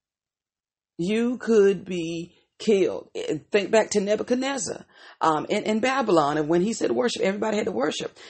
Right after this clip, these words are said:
And those who didn't, those who didn't bow down, then they had to suffer the consequence. So when you think about kings, right? And you think about, uh,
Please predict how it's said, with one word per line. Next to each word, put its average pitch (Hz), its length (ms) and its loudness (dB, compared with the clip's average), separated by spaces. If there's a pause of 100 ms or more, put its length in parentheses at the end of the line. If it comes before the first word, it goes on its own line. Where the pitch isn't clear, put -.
(120)
And 170 180 4
those 214 300 4
who 240 140 -2
didn't, 165 460 0
those 190 280 6
who 226 80 -4
didn't 208 220 0
bow 208 200 4
down, 208 500 -2 (340)
then 185 220 2
they 208 80 0
had 202 140 -2
to - 60 -6
suffer 196 200 -2
the 180 60 -4
consequence. - 420 -2
So 180 180 0 (300)
when 302 140 0
you 302 100 0
think 339 240 2
about - 240 0
kings, 185 600 0
right? 185 340 2 (320)
And 180 100 6
you 175 60 2
think 247 220 2
about, 151 340 0
uh, 139 280 2